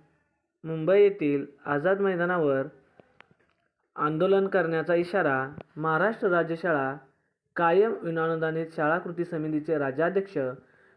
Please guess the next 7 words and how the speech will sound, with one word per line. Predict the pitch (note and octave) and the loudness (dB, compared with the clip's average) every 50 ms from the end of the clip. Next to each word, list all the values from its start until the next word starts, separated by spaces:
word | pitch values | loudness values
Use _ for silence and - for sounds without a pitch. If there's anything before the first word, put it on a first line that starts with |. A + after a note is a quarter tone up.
| _ _ | _ _
खंडेराव | - D#3+ D#3 D#3+ F3 F3+ G3 G3+ | -6 -6 -2 0 2 2 2 2
जगदाळे | F#3+ F3 D#3+ D3+ C#3+ D3 E3 F3+ G3 | 2 2 0 0 0 0 0 0 0
सरांनी | G3 G3 F3 D3+ C#3+ C#3 C#3 C#3 D3 D#3 D#3+ - _ _ _ | 0 0 -2 -2 -2 -2 -4 -6 -8 -8 -10 -14 _ _ _
दिला. | C#3 C#3 C#3 B2+ A#2 A2+ - - - - _ _ - - - - _ _ _ _ _ _ _ _ | -6 -4 -2 -2 -2 -6 -10 -16 -20 -20 _ _ -20 -20 -20 -20 _ _ _ _ _ _ _ _
ऑक्टोबर | D#3 D#3 D#3 - - G#3 G#3 G#3+ A3 G#3 | -4 -4 -4 0 2 2 4 6 4 6
दोन | G3 G3 F#3+ | 6 4 4
हजार | F#3+ F#3 F#3+ F#3+ | 4 2 2 2